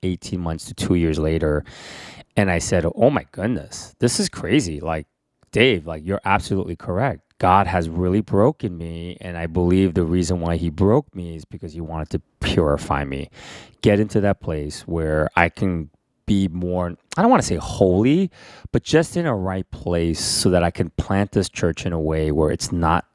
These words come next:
necessarily for me, but it is for God." And, uh, and so I thought that was one of the real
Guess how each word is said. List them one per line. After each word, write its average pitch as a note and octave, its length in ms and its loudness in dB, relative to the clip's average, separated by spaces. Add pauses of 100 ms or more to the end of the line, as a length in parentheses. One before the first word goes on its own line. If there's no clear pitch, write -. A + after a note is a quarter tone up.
(100)
necessarily E2+ 480 2
for - 180 -4
me, F#2+ 400 2
but D#2+ 160 -4
it D#2+ 100 -4
is D#2+ 120 -4
for D#2 160 -8
God." C#2+ 380 -8 (640)
And, F#2+ 300 4
uh, F2+ 200 6
and - 80 0
so - 100 8
I D3 80 4
thought D3 160 2
that B2 100 0
was G2 140 -2
one G2 220 -6
of F#2 60 -8
the F2 200 -6
real G2 280 2